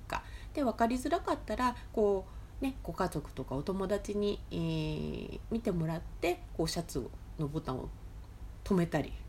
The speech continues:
外したりして、どっちの方が、えー、印象がいいかなというような感じで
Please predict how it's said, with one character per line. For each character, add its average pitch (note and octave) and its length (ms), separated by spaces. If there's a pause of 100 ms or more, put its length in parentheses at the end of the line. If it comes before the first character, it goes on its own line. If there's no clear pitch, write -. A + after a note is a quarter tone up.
外 F3+ 180
し - 80
た G#3 140
り D#3+ 120
し - 120
て、 F4 220
ど F#3+ 120
っ F#3+ 60
ち - 120
の F4+ 100
方 A#4+ 140
が、 A3+ 220 (480)
え D3 380
ー、 F3 40
印 E3 220
象 D3+ 100
が F3 120
い G3+ 40
い - 40
か G#3 140
な D#4 180
と - 180
い G3+ 180
う G#3 40
よ G#3+ 100
う F#3+ 40
な F3+ 100
感 G3 260
じ A3+ 140
で D#4 260